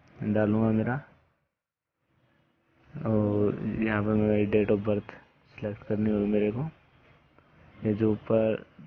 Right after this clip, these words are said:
टू थाउजेंड सेवनटीन लिख रखा है, इधर पे click करके आप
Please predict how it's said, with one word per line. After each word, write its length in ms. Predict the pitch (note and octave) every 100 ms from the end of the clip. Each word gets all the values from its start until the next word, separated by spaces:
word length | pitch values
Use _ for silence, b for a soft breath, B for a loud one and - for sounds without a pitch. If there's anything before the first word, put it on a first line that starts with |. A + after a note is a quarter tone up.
| - -
टू 140 | A2+
थाउजेंड 340 | G#2+ G#2+ G#2+ G#2+
सेवनटीन 380 | - G#2+ G#2+ A2
लिख 200 | G#2 G#2+
रखा 280 | G2+ - G#2+
है, 160 | A2+ - - -
इधर 240 | G#2 G#2+ G#2
पे 180 | A2+
click 280 | G#2 A2 G#2
करके 340 | G#2 G#2 A2 G#2+
आप 160 | A#2